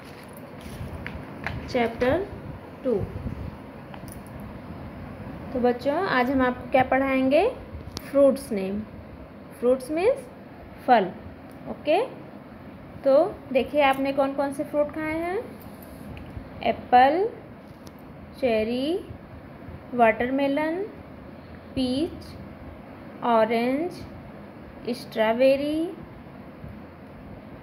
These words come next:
जामुन, इसको हम जम्बू भी कहते हैं, मैंगो, बनाना, लीची, पपाया, पोमोग्रेनेट, ग्रेप्स।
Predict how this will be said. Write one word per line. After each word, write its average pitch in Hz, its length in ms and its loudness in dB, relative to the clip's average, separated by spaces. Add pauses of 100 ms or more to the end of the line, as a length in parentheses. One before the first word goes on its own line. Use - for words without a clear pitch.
(540)
जामुन, 233 600 4 (840)
इसको 233 220 0
हम 285 280 2 (180)
जम्बू 226 380 4
भी 269 140 0
कहते 285 320 4
हैं, 311 320 -2 (760)
मैंगो, 226 540 4 (1200)
बनाना, 220 580 0 (1000)
लीची, 240 720 0 (920)
पपाया, 214 640 2 (1300)
पोमोग्रेनेट, 226 880 2 (920)
ग्रेप्स। 185 520 2